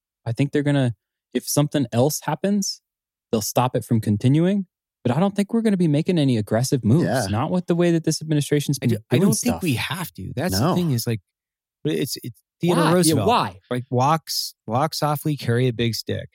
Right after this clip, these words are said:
Speaker 1: That's what we've been
Speaker 3: And
Speaker 1: doing.
Speaker 3: then when you
Speaker 1: And the big
Speaker 3: because
Speaker 1: stick right now is economic.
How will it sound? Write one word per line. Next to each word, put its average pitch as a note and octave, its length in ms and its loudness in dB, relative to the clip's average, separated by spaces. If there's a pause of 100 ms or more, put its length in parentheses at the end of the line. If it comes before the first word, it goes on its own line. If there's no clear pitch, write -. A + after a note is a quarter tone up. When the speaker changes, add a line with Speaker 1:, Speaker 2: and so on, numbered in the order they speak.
Speaker 1:
That's A#2+ 180 -8
what D#3 80 -6
we've D#3 100 -2
been C#3 100 -2
Speaker 3:
And C#3 120 4
Speaker 1:
doing. - 20 4
Speaker 3:
then D3 180 2
when C#3 100 2
you C3+ 320 0 (640)
Speaker 1:
And B2 80 -2
the A#2+ 40 -4
big F3 140 0
Speaker 3:
because E3 160 2
Speaker 1:
stick G3 100 0
right F3+ 100 0
now E3 140 0
is C#3 120 0
economic. G#2+ 420 -2